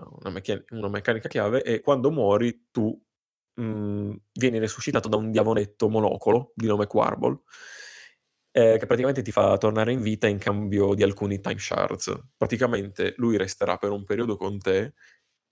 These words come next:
e ti ruberà questa valuta per un po'. Se la mangerà letteralmente, cioè. E poi niente, sparisce e tu continui l'avventura. Non sono cumulative queste cose in realtà, però,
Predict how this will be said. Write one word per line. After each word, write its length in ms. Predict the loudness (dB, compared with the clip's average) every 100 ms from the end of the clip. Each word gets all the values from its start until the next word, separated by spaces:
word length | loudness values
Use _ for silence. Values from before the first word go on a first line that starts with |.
| _ _ _
e 540 | 4 6 4 2 _ _ 0
ti 120 | 4
ruberà 520 | 6 4 4 0 -4 _ _
questa 280 | -4 0 2
valuta 540 | 2 0 -4 -4 -6 _ _ _ _ _
per 120 | -4
un 80 | -2
po'. 240 | -6 -12 _ _ _ _ _ _ _
Se 180 | 0 2
la 80 | 4
mangerà 680 | 4 4 4 4 2 -8 _ -20 _
letteralmente, 640 | -2 0 2 0 -2 -6 -12
cioè. 100 | -16 -20 -20 -20 -20 -20 _
E 120 | 0
poi 280 | 2 2 2
niente, 260 | -2 -4 -4
sparisce 1120 | 2 2 2 -2 -4 -6 -6 -10 -14 -20 -20 _ _ _ _ _ _ _ _
e 100 | -12
tu 100 | -10
continui 340 | -10 -10 -10 -8
l'avventura. 540 | -8 -10 -8 -8 -8 -12 -20 -20 -20 _
Non 180 | -6 -2
sono 260 | 0 0 0
cumulative 580 | 0 2 2 0 -4
queste 260 | -4 -6 -6
cose 320 | -2 -2 -4
in 60 | -6
realtà, 400 | -4 -6 -8 -12 _
però, 840 | -2 0 -2 -2 -4 -6 -10 -14